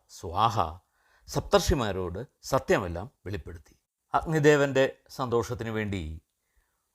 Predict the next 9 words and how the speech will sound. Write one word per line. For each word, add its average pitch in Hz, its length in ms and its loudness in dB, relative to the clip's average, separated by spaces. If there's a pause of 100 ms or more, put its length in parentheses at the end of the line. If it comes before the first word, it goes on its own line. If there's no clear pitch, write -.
(200)
ഓരോ 190 320 8
മുനിപത്നിമാരുടെയും 131 1000 -2
വേഷത്തിൽ 104 420 -6
പോയത് 101 500 -4 (180)
താനാണെന്നും 90 760 -4 (460)
അതിൽ 170 380 4 (340)
നിങ്ങളുടെ 190 580 4
ഭാര്യമാർ 110 640 -4
നിരപരാധികളാണെന്നും 107 1400 0